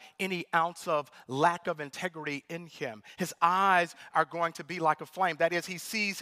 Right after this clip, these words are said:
everything that you and I do. There's nothing that we can hide in the dark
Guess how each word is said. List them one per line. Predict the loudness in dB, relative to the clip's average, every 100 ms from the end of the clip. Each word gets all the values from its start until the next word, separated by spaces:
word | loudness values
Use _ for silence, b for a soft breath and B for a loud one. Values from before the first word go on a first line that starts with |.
| -2
everything | -2 -2 -6 -6 -4
that | -6 -6
you | -10 -8
and | -8 -6
I | -2 0 -2 B B -10
do. | -2
There's | 0 0
nothing | -2 -2 -2 -2 0
that | 0
we | 0
can | -6 -6
hide | -4 -2 -2
in | -4
the | -10 -4
dark | 0 0